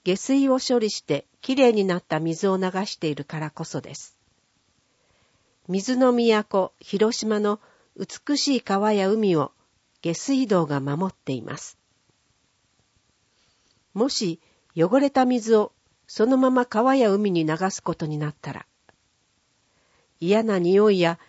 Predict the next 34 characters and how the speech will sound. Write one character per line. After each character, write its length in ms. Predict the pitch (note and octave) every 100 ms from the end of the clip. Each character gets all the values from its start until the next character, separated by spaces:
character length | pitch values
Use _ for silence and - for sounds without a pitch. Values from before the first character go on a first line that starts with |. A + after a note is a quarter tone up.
| _
見 100 | F3+
た 140 | - A#3+
目 140 | C4
の 160 | B3+ A#3+
悪 180 | A#3+ B3
さ 180 | E3+
だ 140 | D3+ D3
け 140 | F3+
で 100 | E3+
な 160 | D3+ D#3
く、 220 | - - _ _ _ _ _ _ -
町 300 | F#3 - C#4
が 160 | A#3+
不 160 | E3 F#3
衛 140 | B3
生 240 | B3 F#3+ E3+
に 120 | D3
な 140 | D#3+
り、 180 | E3 - _ _ _ _ _ _ _
伝 220 | F#3 A3 B3+
染 300 | B3+ B3 A3+
病 160 | A#3 A3+
の 120 | G#3
原 140 | G#3
因 220 | G#3 A3
に 120 | G#3+ G3
も 120 | D3
な 140 | C3+
り 100 | C#3+
か 160 | - D#3+
ね 140 | D#3+
ま 140 | D3 D3
せ 180 | -
ん。 100 | B2+